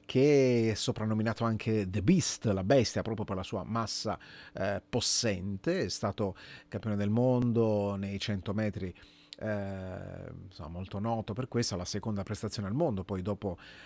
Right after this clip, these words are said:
eh, Usain Bolt, e forse devo dire non è stato molto fortunato perché, ahimè, è nato proprio in quel decennio dove Bolt ha vinto di tutto, quindi,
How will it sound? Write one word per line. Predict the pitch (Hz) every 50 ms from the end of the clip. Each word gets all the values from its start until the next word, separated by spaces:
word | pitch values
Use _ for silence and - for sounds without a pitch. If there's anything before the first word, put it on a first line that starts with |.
| - -
eh, | - 69 - 117
Usain | 117 117 147 165 175
Bolt, | 170 147 117 107 101 -
e | 117
forse | - - 127 107 - 101
devo | 101 104 107
dire | 101 95 85
non | 101 113 110
è | 104
stato | - - 113 104 - 104
molto | 98 104 113 98 - 101
fortunato | 92 110 110 98 - 123 117 101 90 87 87 - 92
perché, | 98 92 92 - - -
ahimè, | - 110 110 113 104 104 101 - -
è | - 120
nato | 107 101 98 95 95 92 - - 95
proprio | - 107 104 95 - 101 95 -
in | 107 101 98
quel | - - 107 98 95
decennio | 95 110 101 - - 110 104 95 90 90 92 95 92 92
dove | 90 104 98 92 98
Bolt | 90 98 98 90 90 95 95 92 - 101 -
ha | - 95 92
vinto | 98 113 104 92 107 104
di | 107 135
tutto, | - 202 185 - - -
quindi, | 92 104 113 101 90